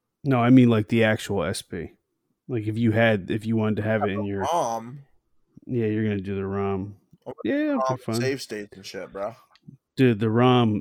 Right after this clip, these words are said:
Speaker 1: Th-, all right, so the best thing about Final Fantasy twelve was the,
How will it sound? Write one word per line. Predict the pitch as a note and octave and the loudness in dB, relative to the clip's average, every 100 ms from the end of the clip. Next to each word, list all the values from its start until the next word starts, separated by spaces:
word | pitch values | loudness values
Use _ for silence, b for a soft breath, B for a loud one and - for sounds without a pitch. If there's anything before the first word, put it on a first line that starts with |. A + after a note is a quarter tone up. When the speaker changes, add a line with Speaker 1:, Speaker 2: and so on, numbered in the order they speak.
| - | -4
Speaker 1:
Th-, | A2 - | -10 -6
all | B2+ | -4
right, | A2 G#2 | -2 -2
so | - A#2+ | 0 2
the | A2+ A2 | 2 0
best | C#3 C#3+ - | 0 0 0
thing | B2 | 2
about | A2+ G2+ - | 2 -2 -6
Final | - A#2 G#2+ | -4 -4 -2
Fantasy | A2 G#2 G#2 F2 - | -2 -4 -8 -10 -12
twelve | - B2 B2 A2 G#2 | -2 2 4 2 0
was | G#2 | -4
the, | A2+ G2+ F#2+ | -4 -4 -6